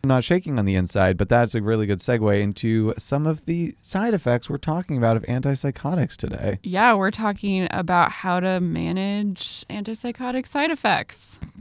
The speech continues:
Speaker 1: We've already talked about antipsychotic medications in episodes eleven and twelve.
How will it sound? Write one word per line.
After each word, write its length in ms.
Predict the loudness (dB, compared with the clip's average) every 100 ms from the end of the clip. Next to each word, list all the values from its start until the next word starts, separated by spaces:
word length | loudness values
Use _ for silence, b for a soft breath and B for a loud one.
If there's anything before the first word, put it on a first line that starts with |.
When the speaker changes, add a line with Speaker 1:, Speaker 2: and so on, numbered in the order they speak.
| -4
Speaker 1:
We've 260 | 6 6 6
already 300 | 4 4 4
talked 260 | 4 0 4
about 320 | 6 8 6
antipsychotic 720 | 2 2 2 0 0 0 0 -2
medications 920 | -2 -2 -6 0 0 0 -2 -2 -4
in 100 | -4
episodes 680 | -2 -4 0 2 4 2 0
eleven 640 | 0 2 2 4 2 0 -4 -4
and 460 | 0 0 0 -6 -8
twelve. 480 | 0 0 0 -4